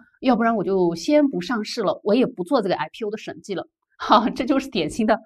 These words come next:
环境变化导致它的需求发生了变化。那这个原因是非常合理的原因，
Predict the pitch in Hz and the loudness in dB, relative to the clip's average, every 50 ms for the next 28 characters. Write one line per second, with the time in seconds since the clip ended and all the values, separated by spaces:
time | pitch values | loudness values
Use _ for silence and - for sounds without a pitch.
0 | _ _ _ _ - - - 214 240 214 180 - 254 262 - 339 233 185 - 202 | _ _ _ _ -20 4 6 8 8 8 4 0 0 2 4 4 4 4 2 0
1 | 196 175 170 175 - 180 175 180 - _ 185 156 160 165 - 202 214 202 214 - | 0 0 0 0 0 0 0 0 -4 _ -4 -4 -4 -8 -10 -8 -8 -8 -8 -6
2 | - - 277 285 - 151 147 - - 175 180 214 190 170 175 185 175 - - 175 | -4 -4 -4 -4 -4 -6 -4 -2 -2 -2 0 -2 -4 -4 -4 -6 -8 -6 -8 -10
3 | - - _ _ _ _ _ _ _ _ _ _ _ - 320 330 339 - 554 554 | -10 -10 _ _ _ _ _ _ _ _ _ _ _ 0 2 2 4 2 2 2
4 | 247 190 165 165 175 190 208 240 269 - - - _ _ _ - 226 220 269 262 | 2 0 2 0 0 0 0 -2 -4 -6 -10 -18 _ _ _ -10 -8 -4 -4 -4
5 | - 233 226 233 - - 170 202 208 147 143 139 139 156 180 175 | -4 -4 -6 -6 -6 -6 -6 -4 -4 -4 -6 -6 -4 -4 -6 -6